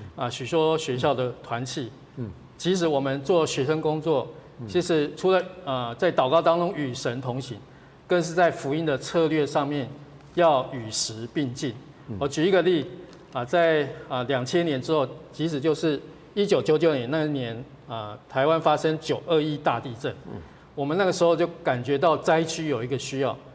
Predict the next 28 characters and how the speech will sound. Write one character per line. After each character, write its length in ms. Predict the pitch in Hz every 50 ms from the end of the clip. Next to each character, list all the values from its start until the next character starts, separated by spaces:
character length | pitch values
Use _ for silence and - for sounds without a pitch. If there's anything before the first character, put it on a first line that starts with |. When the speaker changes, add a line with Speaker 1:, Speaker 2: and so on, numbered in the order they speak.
| - - -
Speaker 1:
就 140 | - -
派 240 | - - 185 175 156
遣 260 | 131 - - 127 117 117
两 200 | 123 113 104 107
支 320 | - - 147 147 156 165 160 - - - - - - - - -
学 180 | - - 156
生 220 | 143 139 185 180 185
组 180 | 185 165 120
成 160 | 110 - 127 113
的 100 | 127 117
服 220 | - - 131 147
务 60 | 160
队 260 | 156 175 160 131 110 - -
去 240 | - - - 175 160
到 160 | 156 151 147
当-， 240 | 131 - 151 151 151 -
那 100 | 156 147
边 220 | 131 139 143 143 147 -
关 260 | - 165 160 151 160
心 280 | 151 - 156 147 156 160
那 160 | 175 165 139
里， 80 | 120 110 104 - - - - - - - - - -
啊， 120 | - 120 117
我 120 | 120 117
们 100 | 113 123
的 120 | 123 135
同 220 | 127 - 123 113 120
胞。 280 | 120 131 120 123 131